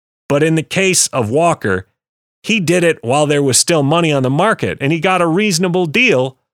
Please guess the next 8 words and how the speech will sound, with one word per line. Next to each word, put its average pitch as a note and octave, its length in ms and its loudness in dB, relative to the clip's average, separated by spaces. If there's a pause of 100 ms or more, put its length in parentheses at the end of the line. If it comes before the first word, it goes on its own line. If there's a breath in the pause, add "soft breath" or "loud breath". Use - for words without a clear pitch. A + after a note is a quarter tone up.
(380)
from G3+ 360 2
the F#3+ 100 2
Knicks G#3 640 0
that C3 160 2
helped E3 300 -2
make D3 280 0
him D3+ 160 0
whole. D3+ 460 0